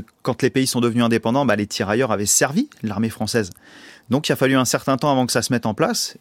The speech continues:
Et bon, bah, au Sénégal, par exemple, il a fallu attendre le début des années deux mille pour que le président mette en place le vingt-trois août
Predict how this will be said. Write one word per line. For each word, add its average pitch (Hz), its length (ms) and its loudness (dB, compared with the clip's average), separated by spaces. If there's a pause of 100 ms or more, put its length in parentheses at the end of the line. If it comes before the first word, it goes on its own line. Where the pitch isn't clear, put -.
Et 104 80 -4
bon, 240 160 0
bah, 101 160 2
au 98 80 0
Sénégal, 104 580 0
par 98 200 0
exemple, 117 300 -4
il 113 40 2
a 104 40 -2
fallu 107 280 2
attendre 98 540 0
le 90 180 -4
début 101 260 -2
des 101 160 -2
années 98 160 -2
deux 92 100 -4
mille 127 260 0 (580)
pour - 140 -8
que 123 100 0
le 107 60 2
président 107 400 0
mette 123 200 -2
en 104 80 0
place 117 280 -2
le 107 60 2
vingt-trois 113 420 0
août - 340 -2